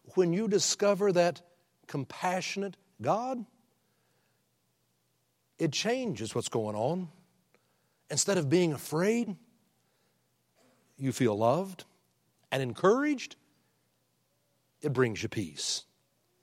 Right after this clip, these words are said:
It's not that your life just got easy. It's not that everything suddenly worked out. It's not that everything is good. No, life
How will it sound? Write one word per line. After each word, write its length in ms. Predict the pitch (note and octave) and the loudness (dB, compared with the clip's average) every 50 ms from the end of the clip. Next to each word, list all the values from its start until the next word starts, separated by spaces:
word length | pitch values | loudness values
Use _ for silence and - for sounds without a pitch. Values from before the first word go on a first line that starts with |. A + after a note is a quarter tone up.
| _ _ _ _ _ _ _ _ _ _ _ _ _ | _ _ _ _ _ _ _ _ _ _ _ _ _
It's 200 | E3+ - - - | 0 0 2 4
not 320 | F3 A3+ C4+ C#4+ - - | 4 4 4 4 2 0
that 140 | F#3+ C3 - | -2 0 0
your 80 | C#3 | 0
life 300 | C3 C#3+ E3+ F#3+ F#3+ - | 2 4 4 4 2 0
just 240 | - - E3+ - - | -2 -4 -4 -4 -2
got 220 | B2 C#3 B2+ A2+ A#2 | -2 -2 0 0 -2
easy. 520 | B2+ A#2+ G2+ F2 - D#2+ E2 B2 D3+ - - _ _ _ _ _ _ _ _ _ - - | -4 -6 -6 -6 -6 -6 -6 -8 -10 -10 -14 _ _ _ _ _ _ _ _ _ 0 4
It's 220 | F#3 F#3 - - | 4 4 4 6
not 300 | E3+ F3 G#3 B3+ C#4 - | 6 6 6 6 4 2
that 100 | - - - - | -4 -6 0 2
everything 680 | F#3 G3+ F#3+ F3+ F3+ D3 - - E3+ E3 D#3+ D#3+ D3+ - - _ _ _ _ _ _ _ _ _ _ _ _ _ | 2 2 4 2 0 0 2 0 0 2 2 0 -2 -6 -10 _ _ _ _ _ _ _ _ _ _ _ _ _
suddenly 460 | - - - - E3+ D#3+ C#3 C3 B2 | -2 0 4 6 8 6 6 6 2
worked 340 | A#2 A2 B2+ B2 A2+ - - | 2 2 2 2 2 2 2
out. 320 | D3+ C3+ G2+ G#2+ C#3+ E3 - _ _ _ - _ | 2 2 2 -2 -8 -12 -16 _ _ _ -2 _
It's 160 | C4+ - - | 0 0 4
not 200 | C4 C#4 D4 C#4+ | 6 6 6 8
that 120 | - - - - | 6 2 4 4
everything 580 | F#3 G#3 G3 F3+ F3 E3 C3+ - F#3 F3+ E3 C#3 | 4 4 6 6 4 2 4 4 4 4 4 2
is 160 | A#2 A2 G2+ | -2 -4 -4
good. 460 | G2+ G#2 G#3 A3+ E3+ A#2+ C#3+ F3 F#3 - - - _ _ _ _ | 4 6 8 8 8 6 4 0 0 -4 -8 -20 _ _ _ _
No, 140 | - D3 D#3+ | -2 2 2
life 600 | D3 C#3 D#3 F#3 G#3+ B3 C4+ C4 A#3 - - - | 2 4 4 4 4 4 2 0 -4 -8 -14 -20